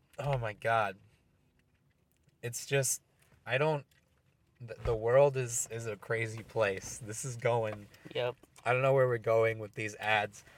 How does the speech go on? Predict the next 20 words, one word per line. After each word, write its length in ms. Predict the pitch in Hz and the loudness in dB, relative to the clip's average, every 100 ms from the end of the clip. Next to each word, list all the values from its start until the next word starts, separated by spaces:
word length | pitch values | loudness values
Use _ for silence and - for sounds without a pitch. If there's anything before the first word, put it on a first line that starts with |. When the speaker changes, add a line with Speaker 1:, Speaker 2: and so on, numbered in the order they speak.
| - _ | -20 _
Speaker 1:
And 160 | 120 135 | 0 6
then 180 | 151 147 | 8 8
I 140 | 131 135 | 6 6
think 260 | 160 175 | 4 6
the 120 | 170 147 | 8 8
worst 380 | 139 156 156 - | 10 8 6 4
ad 260 | 139 151 | 6 6
that 100 | 151 147 | 6 6
I've 160 | 139 | 4
seen 320 | - 143 147 | 2 -4 -4
recently 720 | 147 151 151 160 156 160 170 - _ _ _ _ _ - | -2 -2 -2 -4 -2 -2 -2 -6 _ _ _ _ _ 2
is, 260 | 139 131 127 | 4 4 4
uh, 500 | 131 123 117 107 104 - _ _ _ _ _ _ - _ _ _ _ _ | 6 6 4 2 -2 -14 _ _ _ _ _ _ -20 _ _ _ _ _
literally 400 | 120 151 160 156 | 2 6 6 4
just, 240 | 143 139 - | 2 2 4
like, 180 | 135 | 2
last 420 | 107 117 127 131 120 | 2 4 4 2 0
night, 300 | 120 127 120 | 2 4 2
I 100 | 120 | 0
think, 340 | - 110 | -2 -4